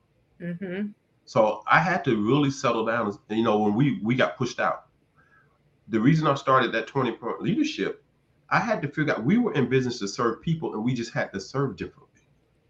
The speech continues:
Speaker 2: So we created The Call. We existed simply to serve people,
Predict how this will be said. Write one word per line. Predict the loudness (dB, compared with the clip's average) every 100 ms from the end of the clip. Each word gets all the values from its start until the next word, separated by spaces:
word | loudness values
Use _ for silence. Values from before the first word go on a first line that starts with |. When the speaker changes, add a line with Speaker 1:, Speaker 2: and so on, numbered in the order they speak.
| _ _ _ _ _ _ _ -8
Speaker 2:
So | 2 4
we | 4 4
created | 4 4 4
The | 0
Call. | -2 -2 -4 -12 _ _ _ _ _ _ _ _ _ _ _ _
We | 2 4 4
existed | -2 -2 0 0 -2 -6 -6
simply | 0 0 2 2 2
to | -2
serve | -6 -2 0 0
people, | 0 -2 -4 -20